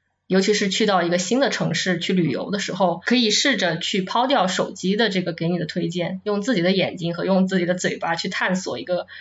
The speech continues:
城市，它有可能会在哪些地方产生一些美味。然后说到浙江整体啊，实际上我觉得整体上它并不像上海或者说江苏有非常，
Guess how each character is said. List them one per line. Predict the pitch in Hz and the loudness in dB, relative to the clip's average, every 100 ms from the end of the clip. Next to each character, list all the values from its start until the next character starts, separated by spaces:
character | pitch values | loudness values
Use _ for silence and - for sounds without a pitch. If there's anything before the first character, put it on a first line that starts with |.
| - | -12
城 | - 185 180 | -4 -2 -2
市， | - 185 | -2 -2
它 | 190 | -2
有 | 175 185 | 0 -2
可 | - | -2
能 | 156 156 185 - - | -4 -6 -8 -12 -4
会 | 190 | 0
在 | 190 | 2
哪 | 175 - | 2 -2
些 | - 180 | -2 -2
地 | 190 208 | 0 0
方 | 175 165 165 185 _ _ _ | 2 0 0 -4 _ _ _
产 | - 165 | -4 -2
生 | 165 185 | 2 4
一 | |
些 | 190 190 | 6 6
美 | 185 - | 2 2
味。 | 180 170 165 | 0 0 -2
然 | - | -2
后 | 202 320 | 2 2
说 | 320 320 | 4 2
到 | |
浙 | 302 320 233 | 4 2 2
江 | 240 254 269 - | 2 2 2 -2
整 | - 170 247 | -2 2 2
体 | - - | 0 -4
啊， | 131 | -4
实 | 185 - | -6 -2
际 | 202 | 0
上 | 202 185 | 2 2
我 | 165 | 2
觉 | 160 | 0
得 | 165 185 180 - - - _ | 0 0 0 -6 -16 -18 _
整 | 196 190 | 2 2
体 | 254 208 | 2 0
上 | 170 208 185 170 | 2 2 2 0
它 | 196 | -2
并 | 190 262 196 | 0 2 2
不 | 170 | 2
像 | 185 202 170 165 | 2 2 2 0
上 | 170 247 190 | 2 2 2
海 | 185 - | 0 -2
或 | 185 185 | 0 0
者 | |
说 | 175 180 175 185 - - _ _ _ _ | 0 -2 -2 -4 -14 -20 _ _ _ _
江 | - 208 | -2 0
苏 | 233 233 220 220 | 0 2 2 4
有 | 180 - | 2 0
非 | 202 208 | 0 0
常， | 214 160 160 170 | 2 0 0 -4